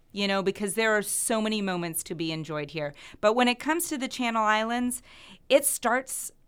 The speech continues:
the moment you get on the boat. Island Packers does a phenomenal job of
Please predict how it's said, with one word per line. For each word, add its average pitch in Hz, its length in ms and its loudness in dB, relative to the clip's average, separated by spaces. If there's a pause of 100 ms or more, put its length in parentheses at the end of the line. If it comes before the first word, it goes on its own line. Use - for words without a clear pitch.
(120)
the 180 140 -2
moment 208 380 0
you 190 180 -4
get 175 100 0
on 160 200 -2
the 156 60 -6
boat. 151 480 -4 (340)
Island 247 300 6
Packers 214 440 -2
does 185 180 -2
a 180 60 -2
phenomenal 190 560 -4
job 180 500 0 (180)
of 160 560 0